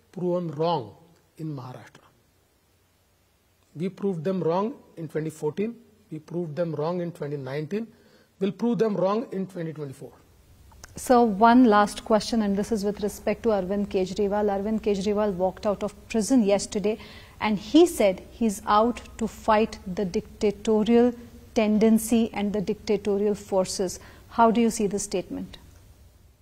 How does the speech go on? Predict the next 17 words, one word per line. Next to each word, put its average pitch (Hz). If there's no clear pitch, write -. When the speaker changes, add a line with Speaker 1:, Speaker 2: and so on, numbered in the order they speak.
Speaker 1:
It's -
a 254
rhetoric। 147
देखिए, 185
ये 185
लोग 190
इसी 175
प्रकार 170
की 180
बातें 143
हमेशा 127
करते -
हैं। -
इस 214
देश 175
के -
अंदर 143